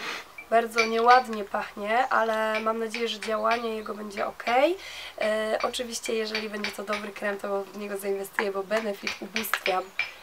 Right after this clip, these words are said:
za samą firmę. Także Benefit. I jedziemy dalej. E, Isis Pharma. Około osiemdziesiąt pięć złotych, trzydzieści mililitrów.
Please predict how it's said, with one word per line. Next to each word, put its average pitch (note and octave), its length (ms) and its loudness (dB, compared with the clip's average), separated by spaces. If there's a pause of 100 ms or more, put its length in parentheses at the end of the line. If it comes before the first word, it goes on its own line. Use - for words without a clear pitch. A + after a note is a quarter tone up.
(400)
za G3 160 -4
samą G3 300 4
firmę. G#3+ 360 -6 (120)
Także G3+ 340 0 (380)
Benefit. G#3+ 560 -2 (500)
I C4+ 40 0
jedziemy A3+ 360 4
dalej. G3 360 6 (100)
E, G#3 240 0
Isis C#4 400 -8
Pharma. F3+ 500 2 (920)
Około B3+ 460 8
osiemdziesiąt - 600 -2 (120)
pięć G3 160 -2 (320)
złotych, B3 680 4 (300)
trzydzieści A#3+ 640 -6
mililitrów. G#3+ 1400 -8